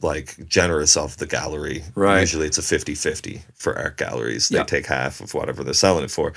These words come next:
Speaker 2: Mm-hmm.
Speaker 1: So, yeah, there had to be a bit of a bump up so that I would still get what I wanted.
Speaker 2: Right.
Speaker 1: But at the same time, it was like, it opened my eyes to the fact that because there was an artistic value behind it, it wasn't
Speaker 2: Mm-hmm.
Speaker 1: just,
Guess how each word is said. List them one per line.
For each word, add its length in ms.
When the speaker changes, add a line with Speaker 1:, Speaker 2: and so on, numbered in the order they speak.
Speaker 2:
Mm-hmm. 160
Speaker 1:
So, 160
yeah, 180
there 120
had 180
to 60
be 100
a 60
bit 160
of 80
a 40
bump 320
up 280
so 120
that 160
I 160
would 140
still 240
get 220
what 120
I 160
wanted. 480
Speaker 2:
Right. 300
Speaker 1:
But 180
at 120
the 80
same 360
time, 560
it 260
was 300
like, 380
it 100
opened 260
my 160
eyes 300
to 60
the 60
fact 340
that 380
because 540
there 160
was 680
an 100
artistic 500
value 320
behind 420
it, 160
it 140
wasn't 300
Speaker 2:
Mm-hmm. 60
Speaker 1:
just, 220